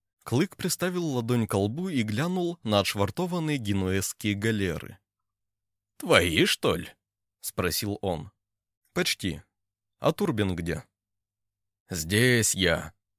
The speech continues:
послышался сердитый голос Железнобокова, и старый варяг протолкался через толпу. «Станут колом, и не пробьешься! Здоров, дорогой!»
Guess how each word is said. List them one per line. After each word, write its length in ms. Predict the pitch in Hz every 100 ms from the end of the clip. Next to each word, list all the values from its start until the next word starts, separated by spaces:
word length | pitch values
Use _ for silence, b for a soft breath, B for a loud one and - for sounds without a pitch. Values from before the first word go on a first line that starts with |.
| _ -
послышался 640 | 78 - 151 - 165 143
сердитый 580 | - 98 95 143 - 147
голос 380 | 104 101 98 -
Железнобокова, 1040 | 104 98 92 92 107 120 104 85 67 - - _ _ B B B
и 120 | - 104
старый 340 | - 98 92
варяг 400 | 85 85 131 -
протолкался 680 | - 107 101 101 180 190 143
через 320 | - 107 98
толпу. 500 | - 95 - 76 - _ _ _ _ _ _ _ _
«Станут 640 | - - 87 110 117 113 104
колом, 480 | - 110 107 101 101
и 60 |
не 100 | 113
пробьешься! 920 | 117 127 113 107 92 82 - - - - _ b b b b
Здоров, 640 | 87 80 120 156 151 127
дорогой!» 680 | 117 123 123 110 98 80 76